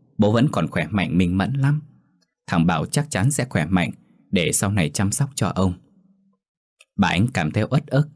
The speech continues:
nhưng không dám nói gì trái ý bố chồng. Rõ ràng ông cụ biết sức khỏe của bà không tốt, thế mà lại cứ muốn bà sinh thêm con. Ngộ nhỡ lần thứ ba là con gái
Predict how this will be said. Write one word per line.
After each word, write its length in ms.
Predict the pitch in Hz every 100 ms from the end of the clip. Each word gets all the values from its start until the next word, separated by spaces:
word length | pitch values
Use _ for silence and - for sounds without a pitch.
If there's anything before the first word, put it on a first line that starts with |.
| _
nhưng 160 | 101 92
không 200 | 92 87
dám 260 | 87 113
nói 180 | 110 113
gì 300 | 127 80 73 -
trái 160 | 104
ý 160 | 113 101
bố 200 | 101 127
chồng. 240 | - 80 73 - _ _ _ _ _ _ _
Rõ 160 | - 127
ràng 240 | 147 90
ông 180 | 98 107
cụ 160 | 107 82
biết 180 | 101 160
sức 200 | - -
khỏe 180 | - 73
của 160 | -
bà 180 | 78 76
không 280 | - 98 101
tốt, 240 | - 143 - - _ _ -
thế 100 | 151
mà 180 | 123 78
lại 220 | 87 - -
cứ 80 |
muốn 280 | 117 104 139
bà 180 | 131 76
sinh 240 | - 110 98
thêm 180 | 104 98
con. 300 | - 95 95 - _ _ _ _ _ _ _
Ngộ 180 | 98 80
nhỡ 300 | 82 87 139
lần 200 | 117 80
thứ 140 | 117 120
ba 260 | 98 87
là 120 | 82
con 220 | - 92 90
gái 340 | 87 113